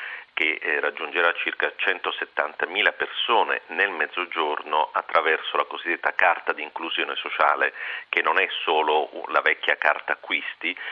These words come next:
ma è una spinta per mandare i figli a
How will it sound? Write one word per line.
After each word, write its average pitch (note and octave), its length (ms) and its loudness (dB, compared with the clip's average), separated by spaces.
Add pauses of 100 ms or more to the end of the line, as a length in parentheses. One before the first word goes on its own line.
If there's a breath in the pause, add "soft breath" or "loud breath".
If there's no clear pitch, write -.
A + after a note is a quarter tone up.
(140 loud breath)
ma E2 240 6
è G2+ 300 6
una D#2 300 -2
spinta F2+ 560 0
per D#2+ 340 4
mandare C#2+ 320 0
i - 100 -4
figli C#2 220 -6
a C2 60 -2